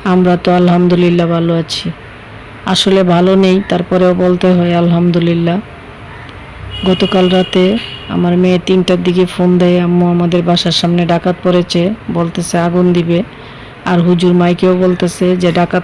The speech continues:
পড়েছে, আপনারা জানমালের নিরাপত্তা, এ, নিজেরাই এ করেন আর নিজেদের দায়িত্বে।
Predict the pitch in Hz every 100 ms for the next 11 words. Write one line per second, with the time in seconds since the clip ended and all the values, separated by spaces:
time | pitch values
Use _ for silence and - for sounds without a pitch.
0 | - 180 170 180 175 185 - 185 180 170
1 | 175 175 175 175 175 175 175 175 185 175
2 | 180 170 190 - - - - 180 175 175
3 | 180 170 175 - - - - 190 175 185
4 | 180 220 - - - - - - - -
5 | 180 175 170 165 - - - - - -
6 | 185 190 180 170 180 175 - 180